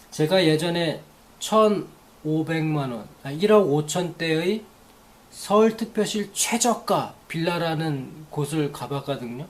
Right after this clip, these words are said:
그러니까 그 사람이 그 소개시켜주기인데, 서울특별시 최저가 빌라, 신축 빌라라고 하더라고요. 천오백짜리가,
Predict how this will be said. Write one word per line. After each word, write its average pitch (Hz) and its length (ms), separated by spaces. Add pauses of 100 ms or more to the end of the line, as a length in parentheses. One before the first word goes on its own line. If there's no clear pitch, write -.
(120)
그러니까 147 300
그 151 120
사람이 151 640
그 131 180
소개시켜주기인데, 139 1500 (880)
서울특별시 196 960 (100)
최저가 214 800 (100)
빌라, 175 640
신축 - 480
빌라라고 151 560
하더라고요. 202 560
천오백짜리가, 151 800